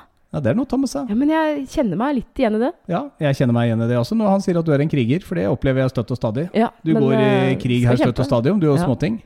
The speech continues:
Speaker 1: Det er ikke noe tvil om det. Men, eh, han skulle ikke tegne deg som med det første?
Speaker 2: Nei.
Speaker 1: Nei.
Speaker 2: Nei, han, eh, han skulle ikke det.
Speaker 1: Men det fine er jo at du sendte meg en melding sånn litt over tolv, for, eh, da vil du hjem.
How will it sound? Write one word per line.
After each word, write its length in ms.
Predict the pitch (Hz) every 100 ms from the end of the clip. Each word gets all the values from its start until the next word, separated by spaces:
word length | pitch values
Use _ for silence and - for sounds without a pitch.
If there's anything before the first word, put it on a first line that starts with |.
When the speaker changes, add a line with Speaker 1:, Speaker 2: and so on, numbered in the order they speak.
| - - -
Speaker 1:
Det 480 | - - - 539 -
er 160 | 131 123
ikke 140 | 131
noe 60 | 135
tvil 180 | 151 165
om 60 | 190
det. 80 | 175 -
Men, 220 | 180 190
eh, 460 | 202 196 196 196 185 185
han 80 | 196
skulle 220 | - 165
ikke 80 | 196
tegne 240 | 202 170
deg 160 | 160 147
som 160 | 151 135
med 80 |
det 80 | 139
første? 240 | 139 - 226 262 -
Speaker 2:
Nei. 100 | - - _ -
Speaker 1:
Nei. 160 | 143 117
Speaker 2:
Nei, 120 | 185 -
han, 240 | 170 165
eh, 380 | 160 156 151 143
han 180 | 160 135 135
skulle 240 | - 123
ikke 140 | - -
det. 60 | - -
Speaker 1:
Men 80 | 220
det 100 | 277
fine 200 | 254 226
er 140 | 196 165
jo 100 | 185
at 140 | 185 190
du 480 | 175 180 180 180 175 165
sendte 160 | 143 147
meg 80 | 147
en 80 | 127
melding 160 | 139
sånn 140 | 135 123
litt 140 | 110
over 100 | 147
tolv, 340 | 180 226 233 -
for, 260 | - 160
eh, 320 | 156 156 151 147
da 160 | 131
vil 160 | 127 147
du 80 | 160
hjem. 240 | 165 302